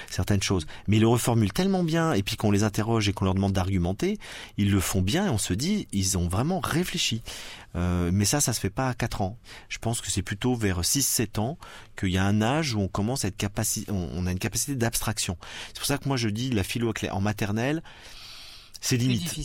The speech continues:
Speaker 1: c'est plus difficile. Je dirais que c'est une préparation au dialogue, au débat, on commence à pouvoir écouter les autres, on prend la parole, on, bon, c'est bien, ça prépare. Mais j'ai vraiment rarement vu en maternelle une vraie réflexion philosophique.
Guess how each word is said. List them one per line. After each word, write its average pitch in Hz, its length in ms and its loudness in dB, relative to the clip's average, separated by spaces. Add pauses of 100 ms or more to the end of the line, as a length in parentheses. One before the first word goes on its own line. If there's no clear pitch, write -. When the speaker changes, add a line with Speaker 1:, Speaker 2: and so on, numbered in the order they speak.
Speaker 1:
c'est - 120 2
plus 160 180 0
difficile. 113 460 0
Je 98 160 -2
dirais 131 180 2
que - 80 -2
c'est 120 80 2
une 104 80 2
préparation 143 840 0
au 113 80 2
dialogue, 98 580 2
au 95 60 2
débat, 90 640 2
on 101 140 2
commence 98 400 0
à 82 140 2 (320)
pouvoir 98 240 0
écouter 101 340 0
les 110 220 2
autres, 98 400 2
on 92 60 -4
prend 95 160 -2
la 90 100 0
parole, 101 640 0
on, 90 160 0
bon, 85 160 -4 (180)
c'est - 160 0
bien, 135 240 2
ça 92 160 -2
prépare. 110 440 -2 (340)
Mais 92 200 0
j'ai 101 240 0
vraiment 95 540 0
rarement 139 460 0
vu 117 360 -2
en 92 100 2
maternelle 98 540 0
une 101 140 2
vraie 90 160 0
réflexion 110 400 -2
philosophique. 101 560 0